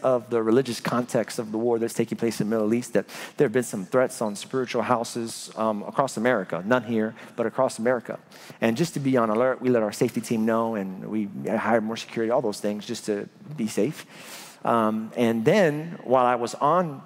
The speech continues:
vacation, on the day of my anniversary, October twenty-fifth, eighteen people were shot dead in the state of Maine, um, seem-, seemingly, you know, for no reason. Not that there ever is a reason, a good reason. Um, and, uh, and then, you know, I came home,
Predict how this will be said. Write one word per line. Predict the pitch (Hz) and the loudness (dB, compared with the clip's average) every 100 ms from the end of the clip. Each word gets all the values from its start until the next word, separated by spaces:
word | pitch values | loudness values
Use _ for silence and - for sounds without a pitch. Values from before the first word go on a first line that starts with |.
| - | -12
vacation, | 117 113 117 110 110 - | 0 2 4 2 -2 2
on | 170 180 | 2 4
the | 147 | 2
day | 135 131 | 4 2
of | 120 | 2
my | 113 | 2
anniversary, | 113 113 127 110 101 | 2 0 -2 -2 -2
October | 107 123 107 | -2 -4 -4
twenty-fifth, | 120 98 117 104 - _ _ _ _ _ - - | -4 -2 0 0 -4 _ _ _ _ _ -20 0
eighteen | 120 117 110 | 0 0 -4
people | 101 113 107 | -4 -4 -4
were | |
shot | 98 113 95 | 0 0 2
dead | 110 110 | 2 2
in | 104 104 98 | 0 -2 -2
the | 95 92 90 - | -4 -4 -8 -14
state | - 120 | 0 2
of | 95 | 2
Maine, | 107 131 131 - - - - - - | 0 -2 -8 -20 -20 -18 -18 -14 -4
um, | 101 98 92 90 - - - - - | -2 0 -2 -6 -10 -10 -12 -12 -14
seem-, | - 131 135 | -2 -2 -2
seemingly, | 139 139 120 113 131 - | -2 0 2 0 -2 -8
you | 143 | -4
know, | 110 117 | -4 -4
for | 107 | -2
no | 110 104 101 - - - | -2 -2 -8 -20 -18 -2
reason. | 123 135 160 - - | -2 0 -8 -14 -8
Not | 104 101 | -6 -2
that | |
there | 104 101 | 0 0
ever | 101 | -2
is | 104 | -4
a | |
reason, | 104 107 139 160 | -4 -4 -6 -8
a | - | -12
good | - 104 | -6 0
reason. | 110 123 143 - - - - - - | 0 -2 -10 -18 -20 -20 -20 -14 -4
Um, | 98 98 98 | -2 -2 -2
and, | 113 110 107 | 0 2 2
uh, | 104 | 4
and | 143 185 | 4 6
then, | 196 190 180 - - | 6 4 0 -10 -6
you | 160 | 0
know, | 156 156 | 2 4
I | 139 | 2
came | - 160 | 4 2
home, | 135 196 113 | 4 2 0